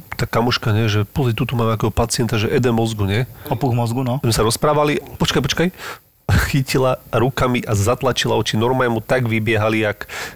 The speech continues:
Speaker 1: normálne mu proste fakt, že asi skoro celé oko vy-, vy-, vybehlo, normálne mu takto zatlačala, že: „Filip, že čo mám robiť, čo mám robiť?“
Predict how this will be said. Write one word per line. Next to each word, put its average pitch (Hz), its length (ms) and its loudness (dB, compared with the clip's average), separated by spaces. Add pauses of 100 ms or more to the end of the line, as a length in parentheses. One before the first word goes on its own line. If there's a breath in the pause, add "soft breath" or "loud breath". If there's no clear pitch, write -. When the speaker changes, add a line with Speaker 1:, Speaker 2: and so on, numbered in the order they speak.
Speaker 1:
normálne 139 640 2
mu 131 160 2
proste 135 560 0
fakt, 143 400 0
že 147 160 0
asi 123 560 0
skoro 135 400 0
celé 156 240 0
oko 135 240 0
vy-, 123 160 0
vy-, 120 240 -2
vybehlo, 113 560 0
normálne 123 320 0
mu 117 80 0
takto 131 400 0
zatlačala, 117 560 0
že: 127 160 0
„Filip, 165 320 -2
že 135 80 0
čo 220 160 -2
mám 214 160 2
robiť, 165 320 0
čo 220 80 2
mám 175 80 2
robiť?“ 143 320 -2